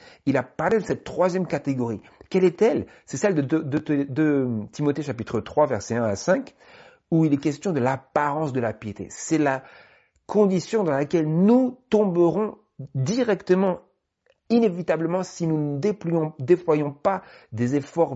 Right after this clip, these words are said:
vigoureux pour remonter le courant du monde. Frères et sœurs, c'est inévitable, nous tomberons dans cette condition qui est celle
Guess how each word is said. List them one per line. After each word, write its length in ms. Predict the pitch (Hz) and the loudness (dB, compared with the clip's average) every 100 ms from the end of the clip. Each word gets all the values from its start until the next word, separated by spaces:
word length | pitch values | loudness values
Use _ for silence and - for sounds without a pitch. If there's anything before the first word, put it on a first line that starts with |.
| 117 | -8
vigoureux 840 | 123 202 208 165 147 160 190 185 - | -2 0 2 2 2 4 4 2 0
pour 300 | 160 143 - | 0 0 -4
remonter 580 | 104 160 202 180 165 170 | -2 4 4 4 0 -2
le 120 | 139 | -2
courant 380 | 120 135 120 127 | -4 -6 -4 -4
du 100 | 104 | -4
monde. 240 | 90 65 - | -6 -10 -20
Frères 240 | - 95 | -8 -8
et 40 | |
sœurs, 200 | 98 196 | -4 -6
c'est 360 | - 170 160 - | -6 -10 -10 -6
inévitable, 680 | 302 247 175 156 - 226 151 | 0 2 0 -2 -6 -4 -2
nous 160 | 156 170 | 0 0
tomberons 520 | - 208 208 175 180 | 0 -2 2 0 0
dans 100 | 165 | -2
cette 200 | 143 139 | -4 -6
condition 400 | - 135 - 202 | -6 -6 -4 -6
qui 220 | - 135 | -4 -4
est 60 | 131 | -2
celle 360 | 131 - 185 | -2 0 0